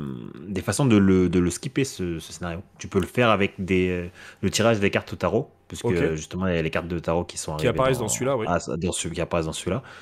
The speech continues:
Speaker 1: Et donc du coup, il te donne un moyen de skipper le scénario et de faire un, un petit peu du aléatoire.
Speaker 2: Ok.
Speaker 1: Et du coup, t'es pas obligé de le jouer.
Speaker 2: Ok, j'avais pas cette, euh, j'avais pas cette info. Ok, ça marche. Et autre extension aussi qui vient de sortir, celle pour le Seigneur des Anneaux.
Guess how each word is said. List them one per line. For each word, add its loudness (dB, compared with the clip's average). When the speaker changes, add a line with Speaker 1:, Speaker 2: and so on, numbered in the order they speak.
Speaker 1:
Et 0
donc 2
du -2
coup, 2
il 4
te 0
donne 2
un 0
moyen 2
de 2
skipper -4
le -4
scénario 4
et 4
de 2
faire 0
un, 0
un -4
petit -10
peu -4
du 0
aléatoire. 0
Speaker 2:
Ok. -2
Speaker 1:
Et 0
du -6
coup, -8
t'es -10
pas -8
obligé -4
de -8
le -8
jouer. -12
Speaker 2:
Ok, -4
j'avais -6
pas -6
cette, -16
euh, -6
j'avais -12
pas -10
cette -10
info. -12
Ok, -12
ça -12
marche. -20
Et -2
autre 0
extension -4
aussi -6
qui -16
vient -4
de -6
sortir, -6
celle -6
pour -8
le -6
Seigneur 0
des -4
Anneaux. -4